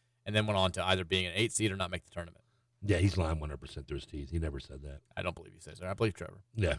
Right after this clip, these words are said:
Speaker 2: you, you did, 'cause in case you're wondering, also, Say has three teams: Notre Dame, I-, Miami, and Kentucky.
Speaker 1: Oh, that's a terrible trivia.
Speaker 2: Yeah. Yeah, and, and I love his hail to Pitt. Yeah,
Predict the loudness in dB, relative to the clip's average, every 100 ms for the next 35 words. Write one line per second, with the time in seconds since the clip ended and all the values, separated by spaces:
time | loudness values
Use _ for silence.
0 | -4 -2 0 2 0 6 4 6 4 6
1 | 2 -4 0 0 4 8 10 8 6 6
2 | 6 4 2 0 2 6 6 4 2 0
3 | 2 -2 -2 -4 -2 2 2 2 2 0
4 | -4 -4 -4 0 0 2 -2 -8 -12 -8
5 | -8 -10 -16 -20 _ _ -10 -8 -8 -10
6 | -8 -8 -10 -20 _ -12 -10 -10 -12 -14
7 | _ _ _ _ _ -4 2 4 4 6
8 | 8 8 6 2 2 2 0 -2 -2 -4
9 | -10 _ _ _ _ _ _ _ _ _
10 | -12